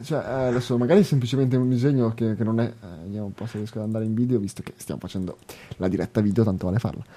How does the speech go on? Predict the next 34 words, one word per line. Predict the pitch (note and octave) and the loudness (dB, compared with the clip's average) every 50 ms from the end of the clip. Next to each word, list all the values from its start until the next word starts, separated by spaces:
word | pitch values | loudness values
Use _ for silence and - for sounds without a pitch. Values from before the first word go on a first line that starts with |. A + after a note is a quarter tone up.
| - - - - | -20 -20 -20 -8
C'è | - - F3+ | 4 4 8
questa, | F3+ F#3 F3 D#3 - - E3 D#3 D3+ D3+ D3 C#3+ C#3 C#3 C#3 C3+ C3+ C3 B2+ B2+ B2 C3 C#3 | 10 12 10 10 10 10 10 12 12 12 12 10 10 10 10 10 10 8 8 8 8 6 6
fanno | C#3 D#3 D#3 E3 F3+ | 8 10 10 12 12
vedere | G3+ F#3 D3 C#3+ | 12 12 12 12
i | C#3+ | 10
tweet | - F#3 G3 F#3 - - - A#3+ B3 - - | 10 8 6 6 4 4 4 4 4 6 6
in | B2+ A#2+ | 6 6
questo | A#2 B2 B2 A#2+ - C3 | 8 6 6 6 4 2
cerchio, | - - E3+ E3+ - F#3 F#3 F3+ - | 4 4 2 4 6 6 6 6 6
in | - D#3+ D#3 | 4 2 2
cerchio | D3+ - D#3 D3+ D3 - G#3 G3+ | 4 6 6 6 6 6 6 4
che | F#3+ - A#2+ G#2+ | 6 6 6 6
ha | G2 G2 | 6 6
lo | F#2+ G#2 A2 | 6 6 4
sfondo | A2+ - - B2+ A#2 G#2+ G#2 | 4 6 6 8 8 8 8
del | G2+ G2+ | 6 6
colore | - A2+ A2+ G#2 A2 G#2+ | 6 6 6 6 6 4
del, | G#2 A2 G#2 G#2 G2+ G2 F#2 F2+ E2+ D#2+ C2 - - - - _ _ _ _ - | 6 6 6 6 4 4 2 2 0 -2 -4 -6 -10 -16 -20 _ _ _ _ -18
del | - - - A#2 A2+ A2 | -12 -4 2 4 4 6
primo | - - A#2 C3+ F#3 | 8 8 8 8 8
stadio, | G3 - - F#2 - - A#2+ D#3+ G#3 | 6 2 0 0 2 8 10 10 10
ed, | - B2 G2+ A2 F#2 | 10 8 6 6 4
eh, | G2 F#2+ E2+ C2 - - - | 2 0 -2 -2 -6 -6 -4
a | E2+ | -2
me | G#2 G2+ G#2+ | 0 0 0
fa | A#2+ - | 0 0
pensare | - - C3 G#2+ G#2+ - F2+ - G2+ G#2+ - - - - - - - - - - | 0 0 0 0 2 0 0 0 -2 -4 -4 -8 -16 -20 -20 -20 -20 -20 -20 -8
al | - - | -6 -4
fatto | A#2+ - G#2+ G#2+ - A2 | 0 2 2 2 2 2
che | A2 G2+ | 2 4
vengano | G2+ G2+ G2 F#2+ | 2 2 2 0
stampati | A2 - G#2+ G2+ - G2+ G2+ - G#2+ | 0 -2 -2 -2 0 -2 -2 -2 -4
sul, | - - G2 F#2+ F#2 F2+ F#2+ F#2+ F#2+ F#2+ | -4 -4 -4 -4 -4 -4 -4 -6 -6 -6
sull'esterno. | A#2+ - G2 F2 F2+ - - - - - - | -6 -6 -6 -6 -6 -6 -6 -8 -10 -10 -12